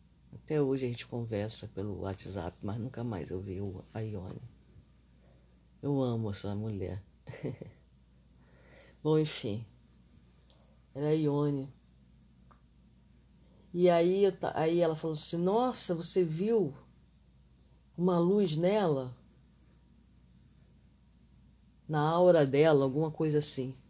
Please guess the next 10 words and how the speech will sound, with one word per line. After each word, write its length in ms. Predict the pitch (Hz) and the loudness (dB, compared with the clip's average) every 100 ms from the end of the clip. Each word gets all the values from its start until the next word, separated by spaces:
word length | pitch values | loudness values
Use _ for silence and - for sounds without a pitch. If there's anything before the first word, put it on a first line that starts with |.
| - - - - - - - - - - - - - - - - - - - - - _ - - - - | -20 -20 -20 -20 -20 -20 -20 -20 -20 -20 -20 -20 -20 -20 -20 -20 -20 -20 -20 -20 -20 _ -20 -20 -14 -2
Aí, 160 | 147 | 0
quando 160 | 151 160 | 0 0
eu 60 | |
acabei 320 | 156 165 147 151 | 0 0 2 4
de 100 | 151 | 4
arru-, 280 | 143 156 - | 2 -2 -6
de 300 | 135 147 143 | -6 -2 0
arrumar 320 | 135 139 143 | 0 0 2
a 40 | |
menina, 560 | 147 143 147 175 160 | 4 4 4 4 2